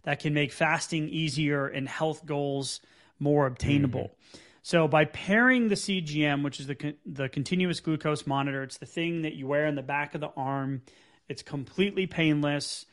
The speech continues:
Speaker 1: The application takes just seconds. And then you pair that with the expert dietitian guidance. It can really help you reach your health goals, especially this time of year, beginning of the year,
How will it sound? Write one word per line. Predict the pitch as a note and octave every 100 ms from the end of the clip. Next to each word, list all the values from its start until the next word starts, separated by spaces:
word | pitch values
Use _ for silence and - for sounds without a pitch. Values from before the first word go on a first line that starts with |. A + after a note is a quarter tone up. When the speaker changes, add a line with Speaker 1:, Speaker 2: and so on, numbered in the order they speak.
| _ _
Speaker 1:
The | D#3
application | D3+ D3+ - D#3 D3+ C#3+
takes | B2 C#3 - -
just | F3 F3+ -
seconds. | - D3 - C3+ C#3 -
And | D3 D3
then | D#3
you | D#3
pair | - - F#3+ G3
that | D#3 D#3 F#3 G3+ - C#3+
with | E3+ G3+ -
the | E3+ -
expert | D#3+ D#3 - E3 D#3
dietitian | C3+ C#3 C3+ C#3 - B2+
guidance. | C#3+ D#3+ E3 D3+ - _ - _ -
It | D3
can | D3+ C#3
really | C#3+ E3+ F3+ F3 D#3+ - _ -
help | D3+ D3+
you | C#3 C3
reach | C3+ -
your | C3
health | C3 B2
goals, | - B2 B2
especially | B2 - A3 - G3
this | E3 E3+ -
time | E3 D#3+
of | D#3
year, | D#3 D3+
beginning | C#3+ D#3 E3 D#3+
of |
the | D3+
year, | C#3+ D3+ D3+ D3